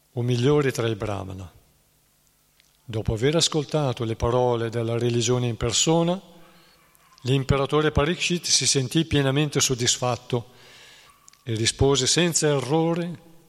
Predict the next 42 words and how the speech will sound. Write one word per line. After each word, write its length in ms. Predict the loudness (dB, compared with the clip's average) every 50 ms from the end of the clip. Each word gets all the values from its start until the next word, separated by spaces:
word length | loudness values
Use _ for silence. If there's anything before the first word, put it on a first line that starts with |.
| _ -2
o 120 | 0 2
rimpianto 800 | 2 2 0 -2 0 0 0 2 2 0 -2 -4 -4 -4 -2 -2
alcuno." 540 | -2 -2 -4 -8 -10 -10 -10 -10 -12 -14 -16 _ _ _ _ _ _ _ _ _ _ _ _ _ _ _ -20 -20 _ -12
Il 280 | -10 -10 -8 -8 -6
re 320 | -2 0 2 2 0 0 -2
disse: 540 | -4 -2 0 0 0 -2 -4 -8 -12 -14 -20 -20 -20 _ _ _ _ _ _ _ _ _ _ _ _ -20 _ _ _ _ _ _ _ _ _ _ _ _ _ -20 _ _ _ _ _ _ _ _ _ _ _
"Tu 140 | -2 -2 0
che 100 | 2 2
hai 100 | 2 2
preso 300 | 2 2 2 2 4 2
la 80 | 2 2
forma 320 | 2 2 2 2 2 0
di 80 | 0 0
un 220 | 0 0 0 0
bue 300 | 0 2 4 4 4 2
e 40 | 2
conosci 580 | 0 -2 0 2 2 2 2 0 0 0 0
le 140 | 2 2 2
verità 500 | 2 2 2 0 2 2 0 0 2 0
sulla 380 | 0 0 0 0 0 0 0 0
religione, 640 | 0 0 0 0 0 2 2 2 2 2 -2 -6 -8 -14 -20 -20 -20 -20 -20 _ _ _ _ _ _ _ _ _ _ _ _ _ _ _ -20 _ _ _ -2
tu 120 | 0 2
affermi 460 | 2 2 2 2 2 2 2 0 -2 0
che 80 | 0
il 40 | 2
destino 380 | 2 2 2 2 2 2 0 2
di 100 | 0 0
colui 220 | 0 0 0 0
che 140 | 0 0 0
compie 400 | 0 2 0 0 0 2 2 2
atti 240 | 2 2 0 -2 0
contrari 760 | 0 0 0 2 2 2 2 2 2 2 2 2 2 2 2
alla 320 | 2 2 2 2 0 0
religione 640 | 2 0 0 0 0 0 2 2 2 2 2 2 2
è 40 |
lo 120 | 2 2 2
stesso 440 | 2 2 2 2 0 0 0 -4 -4
di 100 | -4 -4
colui 260 | -4 -2 -2 -2 -2
che 160 | -2 -2 -2
la 80 | -2 -2
accusa. 480 | -4 -4 -6 -6 -4 -4 -4 -6 -8